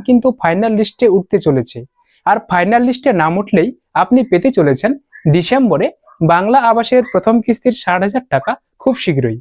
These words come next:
এবং যাদের নাম ওঠেনি আপনারা কি করবেন, কিভাবে নাম তুলতে পারেন, সেই সম্বন্ধে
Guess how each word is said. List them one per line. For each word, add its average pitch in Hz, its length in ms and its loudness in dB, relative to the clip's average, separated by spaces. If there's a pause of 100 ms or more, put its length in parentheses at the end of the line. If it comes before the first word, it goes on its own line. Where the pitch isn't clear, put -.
(580)
এবং 262 120 2 (160)
যাদের 202 340 4
নাম 240 100 2 (120)
ওঠেনি 190 320 2 (500)
আপনারা 285 320 2 (100)
কি 196 160 2
করবেন, 147 260 2 (300)
কিভাবে 240 300 2 (120)
নাম 240 100 2 (140)
তুলতে 233 340 0
পারেন, 117 200 -2 (480)
সেই 269 220 2
সম্বন্ধে 233 340 4